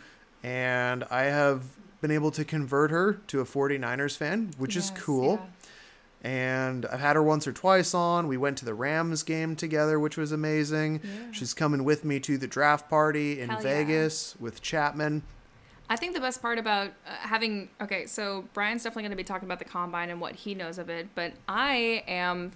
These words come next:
Speaker 2: fairly inexperienced in the field of understanding why do we do the Combine. I, I've seen the T V on, and I've seen them running and jumping, and all right, that's cool and all, but finally understanding the fine points of it, the analytics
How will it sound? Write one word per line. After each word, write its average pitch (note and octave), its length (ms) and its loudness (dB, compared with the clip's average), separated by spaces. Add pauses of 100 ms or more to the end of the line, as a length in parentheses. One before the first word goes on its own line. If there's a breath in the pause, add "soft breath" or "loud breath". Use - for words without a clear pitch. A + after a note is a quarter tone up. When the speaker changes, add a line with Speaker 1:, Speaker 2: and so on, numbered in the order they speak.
(200)
Speaker 2:
fairly E4 600 -2
inexperienced B3+ 640 -4
in F#3 120 -8
the F#3 40 -8
field F#3 300 -2
of F#3 100 -4
understanding F3+ 1000 -6
why E3+ 500 -2 (140)
do F3+ 100 -2
we E3+ 80 -2
do D#3+ 100 -4
the - 60 -6
Combine. D3 460 -4
I, F3+ 320 0 (340 loud breath)
I've B3+ 160 2
seen D4 360 0
the A#3 200 4
T A3+ 240 -2
V G#3+ 340 -2
on, F#3+ 300 0
and F#3+ 100 -6
I've F3+ 120 -4
seen G3+ 220 -4
them F#3+ 360 -2
running F#3 340 0
and F3 120 -4
jumping, F3+ 400 -4
and F3 180 -4
all - 80 -8
right, F#3+ 160 -2
that's F#3 200 -6
cool G3 200 -8
and F3+ 80 -2
all, E3+ 140 -4
but F3 260 -4 (600 loud breath)
finally A3+ 340 0
understanding F#3+ 720 -4
the E3+ 420 -2
fine F3 360 -8
points F3 240 -12
of F3 100 -10
it, F3 60 -14
the - 80 -12
analytics F3 640 -6